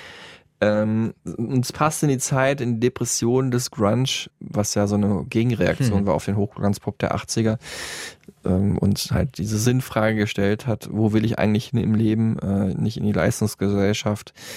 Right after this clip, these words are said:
Speaker 2: Ich bin der, der am Rande steht, der Außenseiter, der
Speaker 1: Genau.
Speaker 2: Creep, der irgendwie auch vielleicht ein bisschen aneckt und aber auch irgendwie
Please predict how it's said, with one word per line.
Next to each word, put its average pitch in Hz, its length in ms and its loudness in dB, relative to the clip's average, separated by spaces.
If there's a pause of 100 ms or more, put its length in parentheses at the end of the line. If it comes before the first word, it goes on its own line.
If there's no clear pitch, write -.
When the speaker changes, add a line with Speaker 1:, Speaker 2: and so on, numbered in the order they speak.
Speaker 2:
Ich 117 140 -2
bin 117 180 2
der, 107 200 2
der 101 160 2
am 101 100 2
Rande 101 280 0
steht, 92 380 -6
der 92 180 0
Außenseiter, 92 680 -2
der 101 160 0
Speaker 1:
Genau. 98 440 2 (100)
Speaker 2:
Creep, 107 420 -4
der 95 200 -2
irgendwie 101 540 -2 (480)
auch 117 220 0
vielleicht 127 420 -2
ein 120 60 -2
bisschen 127 540 0 (200)
aneckt 160 600 0
und 147 180 0
aber 113 300 0
auch 123 240 0 (180)
irgendwie 117 460 0